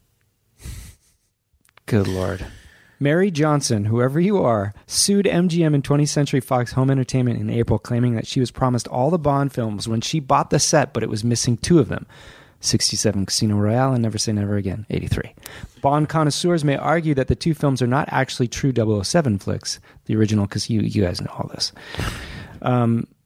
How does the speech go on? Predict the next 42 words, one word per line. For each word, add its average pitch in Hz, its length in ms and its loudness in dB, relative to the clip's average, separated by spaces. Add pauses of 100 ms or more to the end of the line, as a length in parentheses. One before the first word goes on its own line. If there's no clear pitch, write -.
(920)
that 175 220 0
debate 151 260 2
aside, 135 440 2
in 123 120 0
a 120 40 4
motion 143 420 2
to 131 120 -2
dismiss, 131 500 0
M 160 220 2
G 147 160 0
M 143 160 2
argued 127 380 0
that 120 180 2
no 120 260 2
reasonable 156 540 2
purchaser 120 640 -2
would 113 160 0
expect - 460 -2
that 131 120 2
a 113 40 4
box 117 380 0
set 123 200 2
would 120 160 -2
contain 117 380 0
films 123 340 2
that 120 120 2
are 110 60 2
not 107 220 0
included 135 440 0
on 120 120 0
the 107 80 -2
list 113 340 -2
of 131 100 -4
titles 120 420 2
clearly 131 420 2
printed 127 420 0
on 113 140 0
its 113 100 -4
packaging. 120 540 -2
I 143 120 2
agree 170 380 2
that 113 220 2